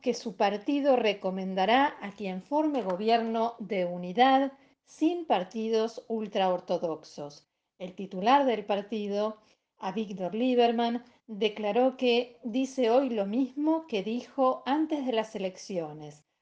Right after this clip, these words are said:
Hay que formar un gobierno de unidad nacional liberal, amplio,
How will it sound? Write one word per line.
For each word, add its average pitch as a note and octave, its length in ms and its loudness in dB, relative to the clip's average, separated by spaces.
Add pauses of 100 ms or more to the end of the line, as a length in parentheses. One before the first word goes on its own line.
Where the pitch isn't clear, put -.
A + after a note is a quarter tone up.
(140)
Hay A3+ 160 4
que G#3+ 140 -4
formar G3+ 380 -2
un F#3+ 120 -4
gobierno G3+ 500 -2
de F3+ 60 -6
unidad F#3+ 380 -2
nacional G#3 720 -4
liberal, A3 760 0 (300)
amplio, C4 720 2